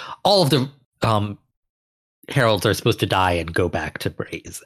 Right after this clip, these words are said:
as well to, like, hold them there. Apparently, Ishar did something so that only Taln had to do it the last time,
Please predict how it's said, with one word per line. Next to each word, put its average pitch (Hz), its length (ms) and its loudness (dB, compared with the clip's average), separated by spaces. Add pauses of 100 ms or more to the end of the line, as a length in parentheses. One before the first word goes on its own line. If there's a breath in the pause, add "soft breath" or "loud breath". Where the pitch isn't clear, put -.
as 90 240 -4
well 87 300 -8
to, - 140 -6
like, 87 120 -2
hold 82 360 -4
them 76 280 -6
there. - 300 -14 (2500)
Apparently, 135 440 4
Ishar 127 500 2
did 117 160 0
something 110 400 0
so 110 140 0
that 98 180 2
only 98 460 -2
Taln 135 300 2
had 113 140 0
to 110 60 0
do 113 140 4
it 98 80 -4
the 95 80 -2
last 131 340 2
time, 87 440 -2